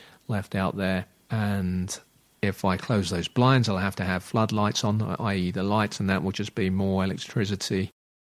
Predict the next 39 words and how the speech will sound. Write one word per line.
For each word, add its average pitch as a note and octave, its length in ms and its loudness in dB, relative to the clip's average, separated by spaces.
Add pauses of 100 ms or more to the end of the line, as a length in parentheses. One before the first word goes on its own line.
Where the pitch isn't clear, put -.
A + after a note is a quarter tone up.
(160)
Um, G#2 640 0 (280)
I - 60 2
couldn't C#3 240 8
have B2 80 6
done C3+ 200 6
this A#2 100 6
show A#2 340 6 (420)
today G#2+ 540 2 (460)
if G#2 260 0
I'd G#2 160 2
still - 240 2
felt G2 460 0
as - 120 0
I G2 100 0
did G2 360 -2 (260)
during G#2 240 4
the F#2 100 0
day. F#2+ 420 -2 (180)
And, C3+ 420 2
you A#3 120 0
know, C3 100 4
people A#2 240 2
might A2 180 0
say, B2 160 0
"Well, A#2+ 140 2
it G#2+ 100 -2
passed." A2+ 520 0
It C#3 180 0
passed, B2 560 4
but A#2+ 100 0
it G#2+ 200 2
was G#2+ 300 0 (280)
four A2+ 540 8 (180)
brutal A#2 380 2
hours, G2 480 0 (480)
and G2+ 640 0
it D3 160 6
worries D#3 420 8
me. F#2+ 280 -2